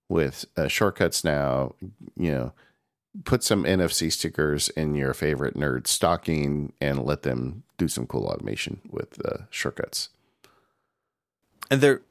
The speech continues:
Speaker 2: we, we have some that we, I think we've both tried, or I know I've tried. You can get these things online. They're cheap. This is a pack of, uh,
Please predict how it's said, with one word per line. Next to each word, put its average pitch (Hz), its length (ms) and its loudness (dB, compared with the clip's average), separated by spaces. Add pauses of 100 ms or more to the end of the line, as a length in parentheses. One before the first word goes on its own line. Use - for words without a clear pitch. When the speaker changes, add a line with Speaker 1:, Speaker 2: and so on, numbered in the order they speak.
(100)
Speaker 2:
we, 139 260 6
we 143 120 8
have 147 120 6
some 135 300 6
that 123 180 4
we, 120 320 6
I 117 120 4
think 110 140 2
we've 113 200 2
both 131 220 4
tried, 185 340 6
or 117 60 4
I 101 40 2
know 123 120 6
I've 117 120 2
tried. 127 340 6 (1000)
You 143 120 10
can 160 100 8
get 143 140 6
these 151 160 4
things 139 420 4 (280)
online. 123 600 6
They're 113 140 6
cheap. - 400 2
This 123 140 6
is 120 120 2
a 117 60 4
pack 113 360 2
of, 104 260 0 (400)
uh, 98 680 0